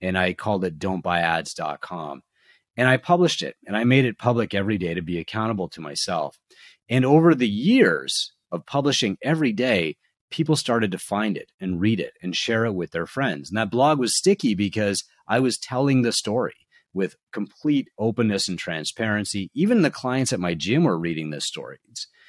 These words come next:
And so they started reading the story, and it got sticky, and they would share it with other gym owners. And one day,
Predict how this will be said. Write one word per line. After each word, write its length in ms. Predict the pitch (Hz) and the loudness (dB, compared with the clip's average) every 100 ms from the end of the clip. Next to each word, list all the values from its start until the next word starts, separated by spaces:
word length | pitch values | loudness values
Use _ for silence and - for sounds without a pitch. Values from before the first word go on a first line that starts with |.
| - _ 107 | -20 _ -4
And 320 | 107 107 104 _ | -2 0 -2 _
so 240 | - - 131 | -2 2 4
they 140 | 131 | 4
started 360 | 120 143 143 113 | 4 2 2 2
reading 300 | 110 139 139 | 4 6 4
the 80 | 120 | 2
story, 240 | - 131 | 0 0
and 80 | 104 | 0
it 40 | |
got 180 | 92 90 | 0 -2
sticky, 360 | - 147 - 113 | 0 0 2 0
and 80 | |
they 80 | 85 | 0
would 120 | 82 | -2
share 260 | - 131 131 | 0 4 4
it 80 | 123 | 4
with 160 | 92 | 2
other 220 | 101 110 101 | 0 -2 -4
gym 280 | 85 107 | -4 -2
owners. 420 | 98 95 95 90 - _ - _ _ _ _ - | -2 -2 -2 -4 -8 _ -20 _ _ _ _ 2
And 240 | 139 147 | 4 8
one 240 | 165 247 226 | 8 8 6
day, 340 | 80 69 73 | 4 -4 -12